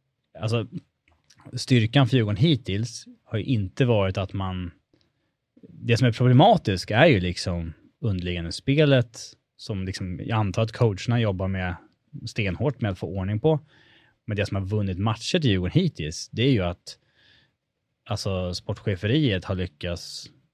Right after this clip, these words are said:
fenomenalt. Alltså, du har fått träff på Joe Snively och Charles Hedon, dina spetsvärvningar, och Joe LaLeggia i powerplay.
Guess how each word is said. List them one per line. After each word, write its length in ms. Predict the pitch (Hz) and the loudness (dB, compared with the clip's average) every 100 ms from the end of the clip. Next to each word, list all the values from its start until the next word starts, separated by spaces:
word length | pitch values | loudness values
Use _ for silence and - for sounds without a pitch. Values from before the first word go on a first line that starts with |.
| _ _ - | _ _ -6
fenomenalt. 680 | 101 139 143 65 - - - _ _ _ | 0 2 0 -2 -8 -18 -20 _ _ _
Alltså, 600 | 113 - 110 101 98 92 - | -4 -2 -2 0 -2 -6 -12
du 340 | - 143 123 | -18 -4 -2
har 80 | 110 | -2
fått 240 | - 104 | -4 -4
träff 360 | - 165 - - | 2 2 2 -2
på 100 | - | -2
Joe 200 | 110 107 | -2 -2
Snively 440 | - 113 107 101 101 | -2 -2 -2 -2 -4
och 120 | 95 | -6
Charles 260 | 101 95 | -6 -8
Hedon, 280 | 104 131 151 | -4 0 2
dina 200 | 117 104 | 0 -2
spetsvärvningar, 720 | - 110 - 110 110 113 110 | -4 -6 -4 -2 0 0 -2
och 120 | 113 98 | -4 -2
Joe 140 | 107 104 | -2 -2
LaLeggia 480 | 98 104 101 101 95 | -2 -2 -2 -4 -6
i 60 | |
powerplay. 580 | - 117 135 123 135 | -4 0 2 4 4